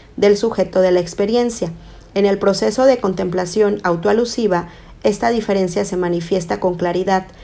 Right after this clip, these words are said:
Aquí, el sujeto experimenta una identificación con sus sensaciones para después testificarlas separándose de las mismas a través de la autoalusión. La autoalusión ocurre cuando es posible decantar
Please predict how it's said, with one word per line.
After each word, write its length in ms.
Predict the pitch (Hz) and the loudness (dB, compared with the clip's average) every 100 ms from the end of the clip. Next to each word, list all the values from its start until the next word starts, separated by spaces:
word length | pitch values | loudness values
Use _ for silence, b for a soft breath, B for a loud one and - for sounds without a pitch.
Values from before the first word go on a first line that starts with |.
| B B - | B B -8
Aquí, 480 | 185 170 214 208 - | -8 -4 -4 -4 -4
el 120 | 190 | -4
sujeto 440 | 175 185 202 202 | -2 -2 -2 -2
experimenta 720 | 220 - 202 185 185 185 185 185 | -4 -2 -2 -2 -2 -2 -2 0
una 200 | 190 202 | 0 0
identificación 920 | 196 180 175 165 175 165 196 185 175 | -2 -4 -6 -6 -6 -4 -4 -4 -2
con 180 | 208 220 | -2 0
sus 220 | 233 220 | -2 -4
sensaciones 880 | 202 202 220 220 233 208 180 185 180 B B B | -4 -4 -4 -2 -2 0 -2 -4 -8 B B B
para 240 | 214 220 | 2 4
después 420 | 220 196 - 190 - | 2 0 -2 -4 -2
testificarlas 920 | 170 165 208 233 - 196 180 175 180 | -4 -2 -6 -6 0 0 2 0 -2
separándose 880 | 175 175 180 180 185 185 - 202 202 B B - | -6 -4 -2 0 0 -2 -2 -6 -6 B B -2
de 80 | 175 | 0
las 240 | 175 170 | 0 -2
mismas 520 | 233 233 196 180 175 - | -2 -4 -4 -4 -6 -2
a 140 | 214 | -2
través 340 | 226 214 196 190 | 0 0 0 0
de 80 | |
la 180 | 185 190 | 0 0
autoalusión. 920 | 214 - 185 180 175 165 165 175 160 165 B B B B | 0 -4 -4 -4 -2 -2 -2 0 -2 -4 B B B B
La 120 | 196 | 2
autoalusión 840 | 196 190 196 196 185 247 240 262 302 | 2 2 0 0 -2 -2 0 -2 -2
ocurre 640 | 196 180 254 254 196 190 | -4 -2 0 2 2 -2
cuando 260 | - 185 185 | -2 0 0
es 100 | 180 | 0
posible 480 | 208 208 208 202 202 | -2 -2 0 0 2
decantar 760 | 175 170 165 170 175 196 196 | 0 0 0 2 2 2 0